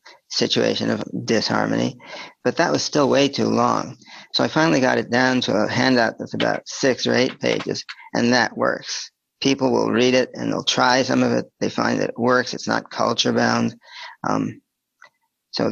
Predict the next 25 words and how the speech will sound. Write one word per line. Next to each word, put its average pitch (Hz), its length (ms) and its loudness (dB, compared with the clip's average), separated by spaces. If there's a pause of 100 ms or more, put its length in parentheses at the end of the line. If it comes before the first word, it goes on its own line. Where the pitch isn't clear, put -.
that 131 360 0
is 117 100 -4
what 117 140 0
I've 104 160 -2
been 120 120 -2
trying 117 380 -2
to 120 120 -4
spread. - 560 -2
And - 200 -10 (100)
it's, - 500 -2 (280)
I 107 100 0
think 127 160 2
it's - 120 -4
a - 40 -10
crucial 139 500 0
problem. 120 540 -2 (560)
But, - 380 -4
uh, 104 160 -2 (460)
how 123 140 2
do 131 80 2
you 135 80 2
get 123 260 0
people 117 420 -2
to 107 140 -4
not 113 640 2